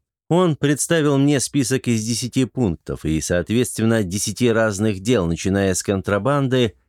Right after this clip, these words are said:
это может быть интересно, до оспаривания завещания, в зависимости от того, за что идет бой, и столкновений на религиозной почве, как это может быть интересно.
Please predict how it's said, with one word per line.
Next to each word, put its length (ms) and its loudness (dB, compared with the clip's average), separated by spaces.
это 220 -4
может 300 -4
быть 180 -6
интересно, 680 -2
до 160 0
оспаривания 800 0
завещания, 880 0
в 100 -8
зависимости 600 -6
от 100 -4
того, 360 0
за 160 -2
что 340 -4
идет 240 -4
бой, 340 -4
и 100 0
столкновений 800 2
на 320 4
религиозной 680 2
почве, 580 0
как 220 -6
это 180 -4
может 320 -2
быть 220 -8
интересно. 640 -8